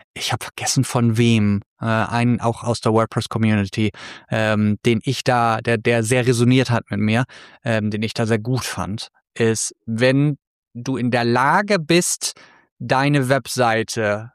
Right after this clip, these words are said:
deine WordPress-Webseite mit wenigen Zeilen Prompting, ähm,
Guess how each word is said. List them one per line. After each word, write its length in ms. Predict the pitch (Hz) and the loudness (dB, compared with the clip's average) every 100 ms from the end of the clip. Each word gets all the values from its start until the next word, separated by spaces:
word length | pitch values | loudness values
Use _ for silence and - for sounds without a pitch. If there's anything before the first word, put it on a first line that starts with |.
| _ | _
deine 280 | 110 123 123 | -4 0 2
WordPress-Webseite 920 | 127 123 131 120 117 107 120 110 113 | 2 2 -2 0 -2 -2 -2 -2 -2
mit 220 | 104 107 | -8 -2
wenigen 460 | 123 139 131 131 120 | 0 2 2 0 -2
Zeilen 600 | - 123 120 123 123 120 | -2 -2 0 2 2 -2
Prompting, 680 | - 123 123 117 127 117 117 113 _ _ | -2 -2 -2 0 0 2 0 -2 _ _
ähm, 540 | 131 117 113 113 113 | -4 0 0 0 -2